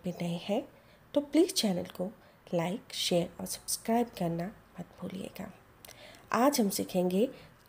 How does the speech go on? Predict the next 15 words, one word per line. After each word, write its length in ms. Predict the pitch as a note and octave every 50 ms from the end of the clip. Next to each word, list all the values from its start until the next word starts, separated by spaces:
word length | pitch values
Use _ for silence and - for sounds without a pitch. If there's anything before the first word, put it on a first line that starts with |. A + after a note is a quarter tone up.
| -
टू 200 | - D4 F4 F#4+ - A#3+
हंड्रेड 300 | G#3 F#3+ F#3 F#3 F3+ F3+
प्लस 420 | - - F#3 F3+ F#3 F#3+ - - - -
daily 300 | G#3+ G#3+ - D4 D4+ -
use 240 | G#3 F#3 F#3 F3+ -
English 400 | - F3+ F3+ F3 F3+ F3 - -
sentences 520 | F3+ F3 F3 F3+ F3 F3 F3 - - G#3+ -
with 560 | - - - F3 F3 - - - - F#3 F3+
Hindi 200 | F3 F3 - - - -
meaning। 360 | F#3+ F3+ F#3 - - - - - - - - - - - - - - - - - - - - - - - - - - - - - - - - - - - - - - - - -
उसे 500 | - F4+ F#4 - - B3 G3 F#3 G3 A#3 - - - - - - -
समय 540 | - - - - C4 C4 B3+ G#3 F3+ F#3+ B3 - - - - -
लेने 360 | G#3 G#3+ G#3 G#3 G#3+ A3+ A3+
दो। 260 | G#3+ - F3 E3+ F3 E3+ - - - - - - - - - - - - - - - - - - - - G3
Let 360 | F#3 F#3+ G#3+ C#4 F4 -